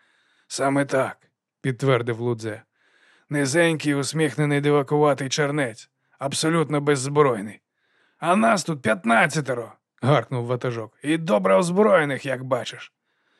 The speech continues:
«Це дуже важливо, що ви всі озброєні по самі вуха», прорік Лудзе, закочуючи рукави. «Так буде справедливіше».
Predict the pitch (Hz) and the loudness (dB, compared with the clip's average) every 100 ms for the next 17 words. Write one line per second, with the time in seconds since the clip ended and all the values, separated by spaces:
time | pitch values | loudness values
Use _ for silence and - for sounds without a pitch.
0 | _ _ _ _ - - 123 147 151 139 | _ _ _ _ -12 -4 -2 0 0 0
1 | 147 143 156 180 151 131 - 143 139 123 | 0 2 0 0 0 0 -2 -4 -4 -4
2 | 147 135 135 139 151 139 139 131 135 143 | -4 -2 -4 0 2 2 0 -4 -4 -2
3 | 139 139 147 131 - - _ _ _ _ | -2 -2 0 0 -4 -12 _ _ _ _
4 | - 135 123 120 127 120 120 147 127 - | 0 2 2 -2 -4 -4 0 0 0 -4
5 | 127 131 127 117 123 117 131 123 120 123 | -4 -4 -2 -4 -4 -8 -6 -8 -6 -8
6 | 110 _ _ _ _ - _ - 156 151 | -10 _ _ _ _ -20 _ -2 -2 0
7 | 147 147 131 143 143 139 151 131 110 - | -2 -2 -4 -2 -2 0 0 0 -4 -8
8 | - | -10